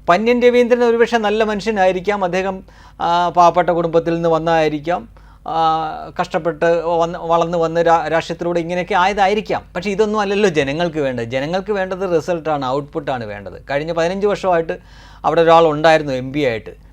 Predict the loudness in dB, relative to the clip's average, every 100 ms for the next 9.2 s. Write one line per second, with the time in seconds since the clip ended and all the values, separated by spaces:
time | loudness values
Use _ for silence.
0 | -10 -4 0 2 0 -2 -4 -6 -6 -6
1 | -6 -6 -6 -6 -6 -6 -10 -12 -12 -6
2 | -2 -2 -4 -14 0 2 2 2 2 2
3 | 0 -4 -8 -18 -6 0 0 0 -2 -2
4 | -4 -4 0 2 2 0 -2 -6 -6 -6
5 | -8 -4 -4 -4 -14 -8 -4 0 2 4
6 | 4 4 0 0 0 -2 -2 -2 -4 -6
7 | -6 -14 -20 -20 -6 -2 0 2 0 0
8 | -2 -2 2 2 2 2 2 0 -4 -4
9 | -2